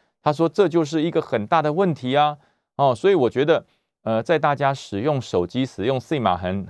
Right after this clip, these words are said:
非常方便的同时，我们国家的整个防治的机关要不要跟着科技走？报警有用吗？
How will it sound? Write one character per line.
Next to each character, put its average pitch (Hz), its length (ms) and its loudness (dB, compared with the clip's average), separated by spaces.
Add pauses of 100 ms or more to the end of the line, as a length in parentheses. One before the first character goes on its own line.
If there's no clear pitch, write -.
(220)
非 170 180 0
常 113 180 -4
方 151 220 -2
便 151 100 0
的 117 80 2
同 113 220 -6
时， 98 260 -6 (320)
我 143 140 4
们 175 140 0
国 151 220 2
家 170 280 0
的 123 260 2
整 95 380 -2
个 107 320 0 (720)
防 110 180 0
治 143 120 -6
的 107 100 2
机 107 200 -8
关 101 280 -2 (300)
要 185 200 4
不 160 120 -2
要 151 100 4
跟 147 240 0
着 127 80 0
科 120 180 -2
技 113 180 -4
走？ - 200 -8 (920)
报 160 160 2
警 104 160 -6
有 92 160 -4
用 147 140 -2
吗？ 139 260 -6